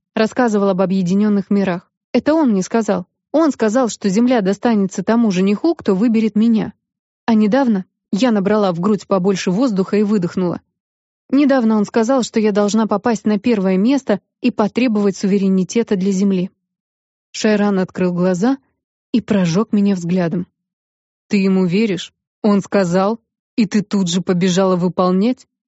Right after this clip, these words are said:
«Нет, не тут же. Я вообще не доверяю ему». «Так же, как и мне,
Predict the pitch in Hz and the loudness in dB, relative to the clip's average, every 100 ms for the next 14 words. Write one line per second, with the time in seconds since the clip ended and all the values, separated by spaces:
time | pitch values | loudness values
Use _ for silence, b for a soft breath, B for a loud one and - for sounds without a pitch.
0 | _ _ _ _ _ - 214 233 302 - | _ _ _ _ _ -2 2 2 2 2
1 | 240 254 339 233 175 170 - _ _ 214 | 0 2 0 0 -2 -6 -8 _ _ 0
2 | 226 247 220 185 - 311 277 196 190 202 | 2 2 0 -2 -2 2 2 2 0 0
3 | 226 185 170 185 180 - _ _ _ _ | 0 0 -2 -2 -2 -4 _ _ _ _
4 | _ _ _ _ 196 175 165 - 180 - | _ _ _ _ -4 -2 -4 -4 -4 -2
5 | 180 190 269 | 0 0 -2